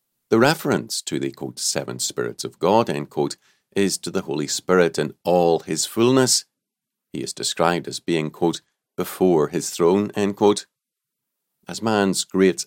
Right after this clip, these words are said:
advocate, both he and Christ, First John two one, are before the throne, as covenant man's voice before God. In verse five,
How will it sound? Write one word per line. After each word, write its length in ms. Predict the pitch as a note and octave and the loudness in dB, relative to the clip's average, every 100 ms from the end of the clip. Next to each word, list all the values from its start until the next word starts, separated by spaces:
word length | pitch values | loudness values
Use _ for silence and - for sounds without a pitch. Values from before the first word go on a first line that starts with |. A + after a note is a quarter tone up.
| _ - | _ -2
advocate, 600 | G2 E2+ D#2+ - C#2+ - _ _ _ _ | -2 -2 -8 -10 -12 -14 _ _ _ _
both 240 | - - - | -12 -12 -8
he 400 | - F#2 E2+ D2+ | -2 -2 -2 -8
and 220 | A#1 B1+ | -10 -12
Christ, 480 | - B2+ B2+ G#2+ - _ _ _ | 0 2 2 0 -6 _ _ _
First 240 | - C#2 - | -10 -10 -8
John 240 | B1+ B1+ | -10 -8
two 200 | - D2 | -8 -4
one, 340 | E2 F2+ E2 _ _ _ - | 0 0 -2 _ _ _ -8
are 80 | E2 | -8
before 420 | D#2+ - F2 D#2+ | -6 2 4 4
the 120 | D2 | 0
throne, 480 | - A#2+ B2+ F#2+ - _ _ _ _ - | -4 2 4 2 -2 _ _ _ _ -4
as 200 | F2+ - | -4 -4
covenant 520 | - E2 E2 C#2+ - | -2 -2 -2 -8 -6
man's 400 | E2 D#2 D2 - | -4 -4 -4 -8
voice 520 | C2+ E2+ F#2 - - | -2 2 2 -2 -8
before 360 | - - C#2+ C2+ | -10 -10 -8 -4
God. 440 | F2 F2+ F#2+ - _ _ _ _ _ _ _ _ _ _ _ _ _ _ _ _ _ _ _ - | 0 2 2 0 _ _ _ _ _ _ _ _ _ _ _ _ _ _ _ _ _ _ _ -4
In 120 | B2+ | 0
verse 240 | E3+ F3+ | 0 0
five, 440 | - C#2 - - | -2 -4 -4 -14